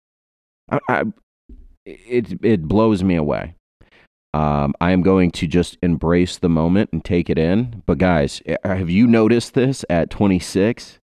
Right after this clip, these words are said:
Uh, in your mid-twenties, let's just say mid-twenties, have you noticed that you're being approached more?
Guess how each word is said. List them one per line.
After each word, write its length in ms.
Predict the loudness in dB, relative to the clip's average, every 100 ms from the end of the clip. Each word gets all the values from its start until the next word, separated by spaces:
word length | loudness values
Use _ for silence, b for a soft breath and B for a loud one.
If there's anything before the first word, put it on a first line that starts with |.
| _ _ _ _ -4
Uh, 240 | 0 0 2
in 160 | 4
your 120 | 6
mid-twenties, 520 | 6 4 0 -4 -4 -4
let's 160 | -4
just 140 | -2 0
say 120 | 2
mid-twenties, 600 | 2 2 0 0 0 -2
have 140 | -2
you 100 | 0
noticed 560 | 0 0 0 -2 -6 -4
that 320 | -2 -2 -4 b b
you're 100 | -2
being 220 | 2 2 2
approached 460 | -2 -2 -2 -4
more? 260 | -8 -8